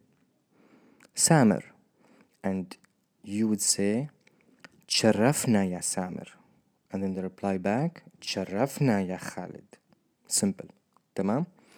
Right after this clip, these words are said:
There is another way to say nice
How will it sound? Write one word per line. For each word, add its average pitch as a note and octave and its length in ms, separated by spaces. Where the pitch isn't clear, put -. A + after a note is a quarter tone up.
There A2 100
is G#2+ 100
another C#3+ 280
way C#3 200
to - 160
say A2+ 420
nice G#2+ 380